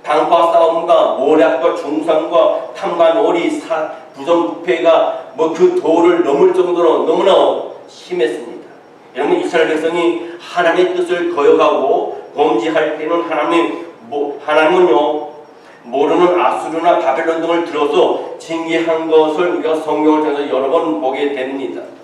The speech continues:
그런데 하나님께서는 우리 북한의 인민군뿐만 아니라 중공군을 막대기로 들어서서 우리 대한민국의 육이오라는 전쟁을 하러 가셔서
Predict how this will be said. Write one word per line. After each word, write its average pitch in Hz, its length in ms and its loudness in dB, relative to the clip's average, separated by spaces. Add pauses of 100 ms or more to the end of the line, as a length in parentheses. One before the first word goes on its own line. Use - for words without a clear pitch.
(720)
그런데 151 200 -2
하나님께서는 170 800 0 (160)
우리 151 160 -8 (680)
북한의 165 520 0
인민군뿐만 160 680 -2
아니라 214 580 2
중공군을 165 1040 0 (640)
막대기로 170 520 0
들어서서 156 1120 -2 (100)
우리 - 260 -2
대한민국의 156 760 0
육이오라는 165 560 2
전쟁을 151 920 0 (1160)
하러 160 160 -6
가셔서 - 720 -4